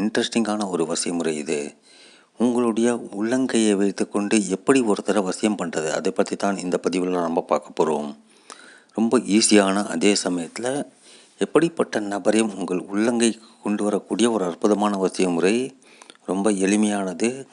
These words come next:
நல்ல பலன் தரக்கூடியது. நம்பிக்கையோட பண்ணா வெற்றி நிச்சயமாக உங்களுக்கு கிடைக்கும். இந்த சேனலை சப்ஸ்கிரைப் பண்ணாம பார்க்கல நண்பர்களுக்கு கொஞ்சம் சப்ஸ்கிரைப் பண்ணுங்க.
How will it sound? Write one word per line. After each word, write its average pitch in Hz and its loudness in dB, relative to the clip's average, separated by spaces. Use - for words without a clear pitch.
நல்ல 92 0
பலன் 98 0
தரக்கூடியது. 90 0
நம்பிக்கையோட 98 -2
பண்ணா 87 -4
வெற்றி 90 0
நிச்சயமாக 95 -2
உங்களுக்கு 85 -2
கிடைக்கும். 80 -4
இந்த 113 0
சேனலை 135 0
சப்ஸ்கிரைப் 139 2
பண்ணாம 107 0
பார்க்கல 95 4
நண்பர்களுக்கு 92 2
கொஞ்சம் 85 0
சப்ஸ்கிரைப் - -2
பண்ணுங்க. 82 -2